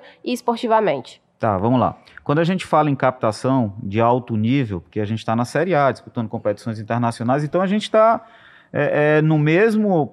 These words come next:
Speaker 2: patamar de clubes como Flamengo, São Paulo, Corinthians, Palmeiras, mas nós temos um porém. São clubes que já têm estabelecidos um, um, um padrão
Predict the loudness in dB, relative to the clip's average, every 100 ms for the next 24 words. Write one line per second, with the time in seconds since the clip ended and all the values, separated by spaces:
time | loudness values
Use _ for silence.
0 | _ 0 0 0 2 2 0 -2 _ -14
1 | -12 -8 -2 -2 -2 -6 -8 -6 -6 -4
2 | -2 -4 -4 -6 -6 -4 0 0 0 -2
3 | -2 -2 2 2 0 -2 -8 -2 0 2
4 | 2 0 2 0 -2 -8 _ _ _ _
5 | _ _ _ _ 0 2 2 2 2 0
6 | 2 0 2 2 2 -2 -6 _ _ _
7 | _ _ _ -4 -2 0 -2 -4 -4 0
8 | 0 0 -4 -4 -2 -2 0 -2 -4 -2
9 | -2 -2 -2 -2 -2 -4 -6 -8 -6 -4
10 | -4 -4 0 0 2 0 0 0 -2